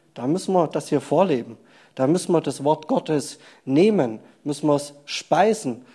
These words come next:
müssen wir es in uns wirken lassen, in uns in Veränderung führen lassen. Und das geht.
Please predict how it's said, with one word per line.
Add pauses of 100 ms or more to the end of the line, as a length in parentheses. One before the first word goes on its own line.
(160)
müssen
wir
es
in
uns
wirken
lassen, (240)
in
uns
in
Veränderung
führen
lassen. (920)
Und
das
geht.